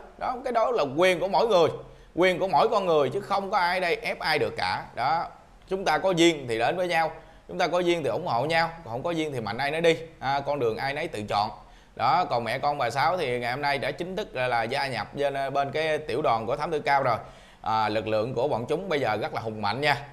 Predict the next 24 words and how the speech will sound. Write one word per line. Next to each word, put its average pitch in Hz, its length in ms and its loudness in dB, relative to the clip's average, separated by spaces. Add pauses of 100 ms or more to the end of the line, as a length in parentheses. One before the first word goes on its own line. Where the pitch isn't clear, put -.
À, 104 480 -2 (520)
à, 98 480 -6
có 156 120 2
những 143 240 -4
cái, 156 200 2
à, 139 220 4
tên 135 300 -2
gọi 117 100 0
là 110 60 -2
cộm 107 340 -6
cán, 175 400 0
không 139 140 -6
thể 131 100 -4
nào 113 140 -2
bỏ 113 120 -2
qua, 143 260 2
như 139 120 -6
là 113 120 -4
toàn 117 300 0
là 117 280 -2
thứ 196 60 -6
dữ 165 280 0
không 160 120 -2
à. 113 80 -4